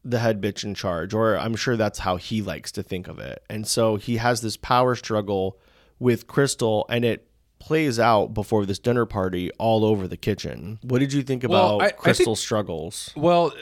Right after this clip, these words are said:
Speaker 2: I think the setup is, like, kind of ridiculous. I mean, did you notice, like, Blake Carrington is basically planning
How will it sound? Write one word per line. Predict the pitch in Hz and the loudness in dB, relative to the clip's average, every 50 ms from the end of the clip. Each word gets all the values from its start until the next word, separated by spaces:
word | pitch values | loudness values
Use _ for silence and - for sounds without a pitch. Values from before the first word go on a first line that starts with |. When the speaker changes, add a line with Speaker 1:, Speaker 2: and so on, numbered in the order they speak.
| - - | -10 -4
Speaker 2:
I | 208 226 | -2 0
think | 233 294 381 - | 0 0 0 -2
the | 330 - | -2 -2
setup | - - - 135 120 117 123 135 135 - | -2 -2 2 4 4 6 6 4 4 4
is, | 147 143 139 135 117 135 | 2 2 2 2 0 0
like, | 135 117 113 110 107 - | 0 0 0 0 -4 -8
kind | - 135 139 127 131 | -8 -4 -2 -2 -2
of | 135 120 | -2 -2
ridiculous. | 123 110 95 95 95 - 117 107 107 110 113 - 131 | -4 -2 -2 -4 -4 -2 -2 0 0 0 0 0 -2
I | 117 | -2
mean, | 113 107 | -2 -2
did | 107 107 104 | -4 -6 -6
you | 120 190 262 | -4 -4 -4
notice, | 156 107 95 95 104 110 117 120 - - | -2 -2 -2 -2 -2 -2 -4 -6 -8 -8
like, | 101 95 87 85 82 - - | -8 -6 -6 -6 -8 -10 -10
Blake | 104 107 120 131 139 - | -6 -2 -2 -2 -2 -4
Carrington | - - 135 131 135 135 135 131 127 - 107 90 90 | -4 -2 2 4 4 4 4 2 -2 -6 -8 -8 -8
is | 82 95 101 98 | -10 -12 -12 -8
basically | - - 123 131 139 - - - 120 117 104 | -4 -2 0 0 -2 -4 -6 -10 -8 -8 -8
planning | - - 120 107 104 104 104 104 98 95 92 92 90 | -8 -8 -8 -6 -6 -6 -6 -6 -8 -8 -8 -10 -12